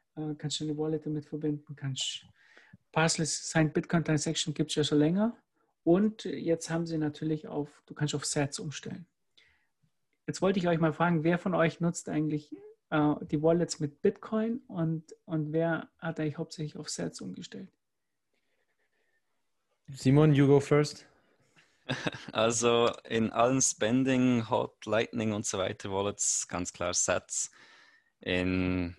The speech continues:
Speaker 3: Cold Storage bin ich weiterhin auf Chat B T C.
Speaker 1: Wenn man halt so viele hat, heißt das. <laughs>
Speaker 2: <laughs>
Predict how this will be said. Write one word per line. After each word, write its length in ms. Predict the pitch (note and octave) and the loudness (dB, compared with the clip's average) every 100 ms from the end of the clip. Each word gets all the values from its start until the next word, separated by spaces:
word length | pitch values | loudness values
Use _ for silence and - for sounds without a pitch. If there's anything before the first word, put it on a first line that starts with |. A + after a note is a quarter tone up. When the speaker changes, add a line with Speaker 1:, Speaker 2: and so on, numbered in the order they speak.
| _ - | _ -4
Speaker 3:
Cold 240 | F#2+ F#2+ | -2 -2
Storage 800 | - F#2 F2+ F#2 - - - - - _ _ | -2 -2 0 0 2 0 0 -6 -14 _ _
bin 120 | E2+ | -8
ich 140 | E2 - | -6 -2
weiterhin 400 | E2+ F2+ F2+ F2 | -2 -2 -4 -2
auf 320 | E2+ - - _ - | -4 -6 -20 _ -2
Chat 380 | F2 C2+ - | 0 0 -4
B 140 | - - | -12 -12
T 100 | E2 | -8
C. 320 | - F2 E2+ - - - _ _ _ - - | -8 -8 -10 -14 -20 -20 _ _ _ -20 -2
Speaker 1:
Wenn 140 | D#3+ | 2
man 100 | D#3+ | 4
halt 100 | C#3+ | 4
so 120 | C#3+ C3+ | 2 2
viele 320 | F3 F3 C#3 | 4 6 6
hat, 200 | E3 - | 2 -2
heißt 340 | C#3 D3+ - | -2 -2 -4
das. 200 | D3 - - - | -6 -2 -2 -2
<laughs> 1040 | C#3 A2+ - - F3 - - - - - - | -2 -2 0 0 4 4 4 2 -6 -8 -10
Speaker 2:
<laughs> 520 | C#3+ B2+ - C#3+ A#2+ | -2 -2 0 -2 -2